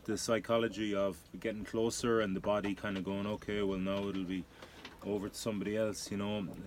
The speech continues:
kinda almost switching off to a certain extent. And then every little cut you have, every little kinda, um, you know, uh, skin tear around fingernails, and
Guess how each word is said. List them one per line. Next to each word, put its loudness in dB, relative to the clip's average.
kinda -2
almost 2
switching 2
off 0
to -2
a 0
certain 2
extent. -2
And -2
then -2
every 4
little 2
cut 0
you -4
have, 0
every 0
little 0
kinda, -2
um, -2
you 2
know, 0
uh, -4
skin 2
tear 2
around -2
fingernails, -2
and -2